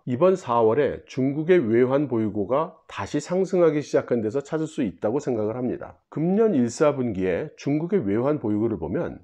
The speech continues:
일, 이월도 줄어들었지만 삼월에 급속히 감소하면서 중국의 외환 위기가 오는 게 아니냐,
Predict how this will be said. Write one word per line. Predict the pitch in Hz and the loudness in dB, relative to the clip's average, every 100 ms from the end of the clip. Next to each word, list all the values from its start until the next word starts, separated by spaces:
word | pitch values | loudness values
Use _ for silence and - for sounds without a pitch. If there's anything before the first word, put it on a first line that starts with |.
| _ | _
일, | - 117 131 | -2 0 2
이월도 | 170 202 196 185 | 4 6 6 4
줄어들었지만 | 180 123 120 110 98 90 85 135 | 2 0 2 0 -2 -4 -4 -6
삼월에 | 143 - 214 202 202 202 | -10 -10 -4 0 0 -2
급속히 | 170 - 214 202 180 | -6 -4 -4 -4 0
감소하면서 | 139 113 113 98 80 80 127 76 _ _ _ | 0 0 -2 -2 -4 -2 -2 -4 _ _ _
중국의 | - 131 135 160 170 95 | -6 -2 0 2 2 2
외환 | 104 117 139 180 | 0 0 0 -2
위기가 | 170 160 160 | -2 -2 0
오는 | 139 104 120 | 2 2 0
게 | 139 | 0
아니냐, | 107 110 117 82 | -2 0 0 -2